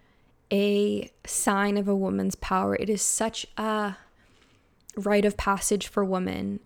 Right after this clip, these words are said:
one that, I guess there's a few rite of passage for women, right? Your first period is a big one. Uh, birth is another, and menopause is another. All three of these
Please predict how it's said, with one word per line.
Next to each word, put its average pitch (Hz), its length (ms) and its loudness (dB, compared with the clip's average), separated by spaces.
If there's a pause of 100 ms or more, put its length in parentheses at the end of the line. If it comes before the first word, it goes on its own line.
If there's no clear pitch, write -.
one 214 500 2
that, 196 360 2 (1040)
I 240 60 6
guess 311 220 2
there's 392 200 2
a 339 60 -4
few 233 360 4
rite 190 220 2
of 208 100 -6
passage - 380 -2
for - 160 -8
women, - 300 -4
right? - 320 -4
Your 202 100 -4
first - 320 -8
period 240 760 4 (480)
is 214 120 6
a 214 80 8
big 202 280 4
one. 214 520 0 (220)
Uh, - 160 -10 (120)
birth 214 460 2
is 202 160 0
another, 202 640 0
and 208 300 0 (840)
menopause 214 640 4
is 208 140 2
another. 208 580 2 (480)
All 262 280 8
three 294 420 4
of 330 140 0
these 214 680 0